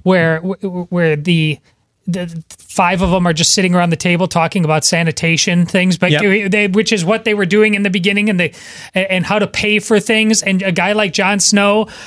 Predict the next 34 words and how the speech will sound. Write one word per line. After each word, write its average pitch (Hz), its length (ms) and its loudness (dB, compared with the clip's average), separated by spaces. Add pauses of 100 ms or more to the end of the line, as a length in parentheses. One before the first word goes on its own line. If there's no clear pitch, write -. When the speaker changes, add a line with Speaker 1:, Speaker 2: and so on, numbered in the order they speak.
(140)
Speaker 1:
who, 190 360 2
who 170 200 0
started 208 500 0
off 202 280 0
as 196 140 0
a 190 60 2
Speaker 2:
We 180 140 2
Speaker 1:
bastard 202 200 0
Speaker 2:
threw 285 80 2
out 269 140 0
Xerxes 247 560 0
and 214 80 0
Alexander 233 480 0
the 214 80 0
Great's 208 300 0
in 180 100 0
charge 156 340 0
Speaker 1:
Yeah, 160 100 0
yeah. 160 80 0
Speaker 2:
now. 160 120 0
Speaker 1:
So 208 180 2
Speaker 2:
Yep. 165 260 0 (220)
Gotta 214 200 0
rebuild 254 360 2
the 262 60 0
sewers. 220 640 2
Speaker 1:
Yeah. - 380 -4
Speaker 2:
Yep. - 140 -6 (320)
And 202 120 2
when 202 140 4
Alexander 247 460 2
the 226 80 0
Great 233 280 2
dies, 233 460 2